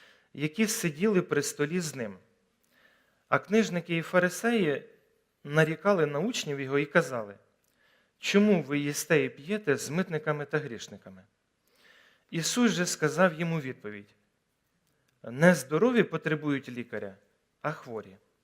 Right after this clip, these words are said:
Я прийшов кликати не праведних, а грішних до покаяння".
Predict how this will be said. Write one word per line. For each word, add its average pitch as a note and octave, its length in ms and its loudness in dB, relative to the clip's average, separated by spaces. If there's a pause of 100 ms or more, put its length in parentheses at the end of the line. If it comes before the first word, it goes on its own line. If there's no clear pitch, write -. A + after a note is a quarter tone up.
(500)
Я D3 220 2
прийшов D#3 500 -2
кликати D3+ 480 0
не C#3 180 -4
праведних, D3 720 0 (880)
а C3 140 0
грішних C#3 500 -4
до C#3+ 160 2
покаяння". A2+ 600 -8